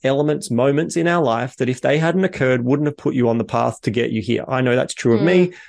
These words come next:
Speaker 2: Mm-hmm.
Speaker 1: Uh, you know, we all have them. And so right now in this moment, every mistake you think you have is just another dot that potentially that thing that you think you screwed up and that sale you think you lost and that business that failed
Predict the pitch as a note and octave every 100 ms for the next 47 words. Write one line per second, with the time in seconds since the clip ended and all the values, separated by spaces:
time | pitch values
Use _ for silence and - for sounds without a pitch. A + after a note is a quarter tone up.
0 | - _ - G3+ G#3 C4 E3 B2+ C3 D#3
1 | F3 C#3+ C3 A2 - - _ - _ -
2 | C3+ - C3+ D3+ F3+ D#3 D#3 D3 C3+ -
3 | C3 C#3 A2 D3 D#3 D#3 C3 - - C3+
4 | D#3 - B2 B2 B2 A#2 A#2 C3+ A#2+ C3+
5 | A#2+ C#3 - A#2+ B2+ C#3+ B2+ C3+ C#3+ -
6 | C3 C3 - G#3 C4 G#2 G#2 D3+ G3 _
7 | _ _ _ _ _ - F3 - G3 F#3+
8 | D3+ D3 C#3+ D#3+ C#3 C3 - C3+ C#3 C3+
9 | A#2+ A#2+ - - D#3 D#3+ D#3 C#3+ D#3 C3
10 | A#2+ A2+ C#3+ - B2 C#3+ C#3+ D#3+ D#3 D#3+
11 | - C3+ - - _ _ - - D#3+ C#3+
12 | A#2 D3 D#3+